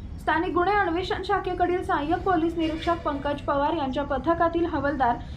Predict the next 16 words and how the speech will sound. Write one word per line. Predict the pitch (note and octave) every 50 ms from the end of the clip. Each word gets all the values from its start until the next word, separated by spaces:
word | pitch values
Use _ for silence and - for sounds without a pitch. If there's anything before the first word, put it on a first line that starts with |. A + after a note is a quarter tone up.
| - - -
सागर | F#4 D#4+ D#4 D#4+ G4 F#4+ F#4
लवटे | F#4 D#4+ E4 E4 E4 G4 G#4
यांना | G4+ F#4+ F#4+ F#4+
गोपनीय | E4+ D4 D#4 D#4 - D#4 D#4+ F#4+ G#4
बातमीदारामार्फत | G4 E4+ E4 C#4+ - D4+ E4+ F#4+ G4+ F#4+ F#4 F4+ F4 E4+ D#4+ D#4+ - F4 F4+ F4
माहिती | E4+ F4 E4+ D#4+ B3+ D4 D#4
मिळाली | D#4+ D#4 D4 C#4+ D4 D#4+
की | D#4 F#4
राजकुमार | F4+ D#4 C#4 C4+ C#4 - - D#4+ C#4+ D4 D4+ D#4+ D#4+ - -
पांडुरंग | - C#4 C4 C4 D4+ F4+ F#4+ F4+ F4 E4
पाटोळे, | F4+ F4+ - C#4+ B3 B3+ C4+ D#4 C4+ A#3 - - - - - - - -
वय | C#4 C#4+ D4
वर्ष | D#4 G4 G#4 G4+ -
सत्तावीस, | A4 G#4+ G#4 G#4+ G4 E4 - E4 D#4+ F4+ F4+ F#4 G4
राहणार | F4+ F4 E4+ D#4 D4+ D#4+ F4+
नांगोळे, | D#4+ C#4+ C4+ C4+ C#4 D#4 D#4 F4